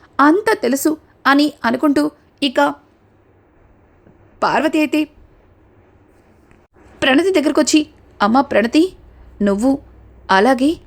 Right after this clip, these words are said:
అవని ఇద్దరూ కలిసి ఖచ్చితంగా షష్ఠి పూర్తికి రావాలి" అని చెప్పడంతో ఒక్కసారిగా రాజేంద్ర, "ఓ, అయితే పెద్ద కొడలు రావాలి గాని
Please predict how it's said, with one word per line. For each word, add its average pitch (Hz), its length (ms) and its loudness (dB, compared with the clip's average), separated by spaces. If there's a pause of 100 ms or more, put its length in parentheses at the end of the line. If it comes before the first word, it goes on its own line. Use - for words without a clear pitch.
(400)
అవని 254 260 2 (540)
ఇద్దరూ 220 360 2 (100)
కలిసి 285 260 0 (520)
ఖచ్చితంగా 254 540 -2 (460)
షష్ఠి 302 360 0
పూర్తికి 302 320 -2 (140)
రావాలి" 285 340 0 (340)
అని 269 140 0 (160)
చెప్పడంతో 285 440 -2 (480)
ఒక్కసారిగా 285 540 -2 (420)
రాజేంద్ర, 311 420 0 (520)
"ఓ, - 20 4 (680)
అయితే 233 260 -4 (720)
పెద్ద 196 200 -2 (140)
కొడలు 294 260 2 (480)
రావాలి 233 400 2
గాని 277 200 2